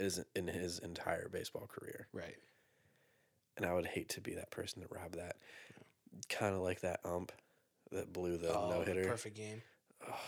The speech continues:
Speaker 2: Yeah. You,
Speaker 1: I
Speaker 2: uh,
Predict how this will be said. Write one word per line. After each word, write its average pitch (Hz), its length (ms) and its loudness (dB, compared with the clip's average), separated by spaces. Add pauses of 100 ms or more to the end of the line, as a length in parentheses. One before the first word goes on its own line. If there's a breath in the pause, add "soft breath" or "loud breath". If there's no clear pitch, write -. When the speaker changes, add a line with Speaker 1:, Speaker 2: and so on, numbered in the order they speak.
(420 loud breath)
Speaker 2:
Yeah. - 100 -14 (1700)
You, 135 120 2
Speaker 1:
I 117 240 6
Speaker 2:
uh, 90 200 0